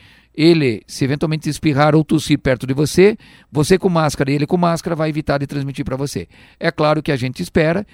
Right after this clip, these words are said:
que se por acaso tiver alguém com covid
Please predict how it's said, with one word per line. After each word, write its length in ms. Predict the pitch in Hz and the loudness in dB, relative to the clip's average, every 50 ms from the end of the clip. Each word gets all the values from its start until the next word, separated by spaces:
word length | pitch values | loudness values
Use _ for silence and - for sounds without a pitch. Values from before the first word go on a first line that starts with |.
| - - - _ _ _ | -20 -20 -20 _ _ _
que 140 | - 143 | -8 -8
se 120 | - - 160 | -6 -6 -6
por 240 | - - 185 208 214 | 0 2 4 4 4
acaso 460 | 208 - - 165 156 147 135 117 131 | 2 2 2 0 2 2 0 -2 -4
tiver 340 | - - 139 120 143 147 143 | -4 -4 -4 -2 -2 0 -2
alguém 240 | 143 131 143 160 | -2 -2 -2 -4
com 140 | 170 - 202 | -4 -6 -2
covid 480 | 165 208 196 147 143 127 101 - - | 0 2 2 2 2 0 -2 -4 -12